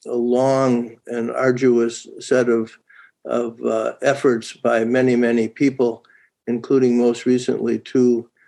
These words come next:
special rapporteurs on human rights and environment, John Knox and David Boyd. Uh, David's the current, uh, special rapporteur. And that process involved a lot of,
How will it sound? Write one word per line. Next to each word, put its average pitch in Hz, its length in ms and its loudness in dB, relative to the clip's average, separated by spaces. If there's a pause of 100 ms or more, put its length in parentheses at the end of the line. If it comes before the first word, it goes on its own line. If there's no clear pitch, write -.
special 120 400 -2
rapporteurs 120 920 0
on 113 140 -4
human 117 260 0
rights 113 300 -2
and 113 100 -2
environment, 113 560 0
John 113 320 0
Knox 113 540 -4
and 117 420 -6
David 113 400 0
Boyd. 120 460 0 (540)
Uh, 113 60 -8
David's 117 420 0
the 120 120 -4
current, 117 520 -4 (500)
uh, - 160 -6
special 127 420 -2
rapporteur. 120 920 -2 (400)
And 127 380 0 (200)
that 139 240 -2
process 160 480 0
involved 127 460 0
a 120 60 -2
lot 123 280 -2
of, 120 220 -4